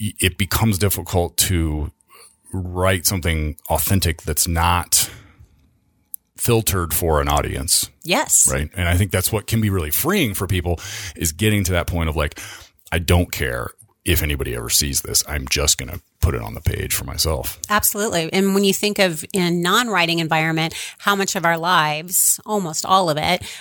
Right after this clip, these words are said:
Speaker 2: we are presenting ourselves in that way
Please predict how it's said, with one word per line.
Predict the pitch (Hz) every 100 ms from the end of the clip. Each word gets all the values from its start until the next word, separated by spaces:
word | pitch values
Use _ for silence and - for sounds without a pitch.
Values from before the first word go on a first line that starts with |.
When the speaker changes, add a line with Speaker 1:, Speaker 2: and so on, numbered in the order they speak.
| -
Speaker 2:
we | 180 185
are | 185
presenting | - 190 185 175 170
ourselves | 170 175 175 165 156 -
in | - 175 160 160 - _
that | 180 175
way | 175 165 160 156 160